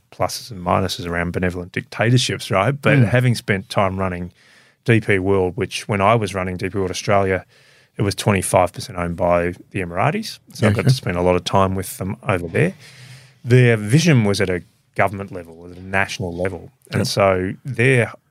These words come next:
Speaker 1: whole economy is about them being a geographic hub for air travel, for container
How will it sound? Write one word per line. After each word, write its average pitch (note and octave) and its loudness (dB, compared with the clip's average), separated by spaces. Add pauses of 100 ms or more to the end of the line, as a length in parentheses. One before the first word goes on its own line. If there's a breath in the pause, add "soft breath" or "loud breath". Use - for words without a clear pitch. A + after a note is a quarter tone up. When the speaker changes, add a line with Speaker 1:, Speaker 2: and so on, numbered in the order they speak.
Speaker 1:
whole G2+ 0 (380)
economy F#2+ -2
is G2 -2
about F#2+ -2
them F#2 -2
being F2+ 0
a F2+ -2
geographic F#2 -4
hub F2+ -4 (760 soft breath)
for G2+ -2
air A2 0
travel, F2+ -4 (240)
for F#2 2 (240)
container G2 -4